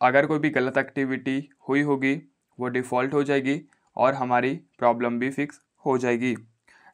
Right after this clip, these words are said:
डेटा क्लीन करने से कोई भी आप लोगों के कॉन्टैक्ट वगैरह डिलीट नहीं होगा, आप लोग को निश्चिंत रहना है। इसके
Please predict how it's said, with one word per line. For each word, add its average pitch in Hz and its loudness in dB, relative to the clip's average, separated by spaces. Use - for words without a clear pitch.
डेटा 135 4
क्लीन 180 0
करने 165 0
से 175 -2
कोई 143 4
भी 135 0
आप 139 4
लोगों 135 2
के 147 2
कॉन्टैक्ट 131 -2
वगैरह 131 0
डिलीट 123 -4
नहीं 139 -2
होगा, 131 4
आप 123 0
लोग 127 -2
को 160 -2
निश्चिंत 127 -4
रहना 123 0
है। 113 -2
इसके 165 2